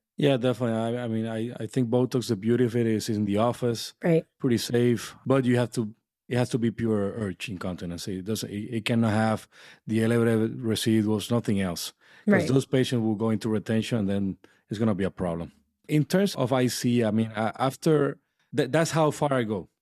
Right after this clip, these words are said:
Speaker 1: I, I go <laughs> to the Axonics or the Interstim, Botox, but the A U A men-, mentions cyclosporin A,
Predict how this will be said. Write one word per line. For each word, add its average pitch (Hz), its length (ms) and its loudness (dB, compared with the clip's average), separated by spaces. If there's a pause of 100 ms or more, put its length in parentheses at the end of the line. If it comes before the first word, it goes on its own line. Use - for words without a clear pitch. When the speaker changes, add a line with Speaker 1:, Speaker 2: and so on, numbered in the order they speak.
(200)
Speaker 1:
I, 117 260 -4
I 127 40 0
go 135 400 2 (200)
<laughs> - 240 -20
to 120 100 -2
the 104 120 -2
Axonics 151 500 2
or 123 160 4
the 110 220 2
Interstim, 135 640 2 (360)
Botox, 135 640 2 (500)
but 117 540 2
the 120 160 2
A 139 40 4
U 143 340 6
A 135 180 4
men-, 127 300 0
mentions 120 480 0
cyclosporin 117 640 0
A, 139 440 2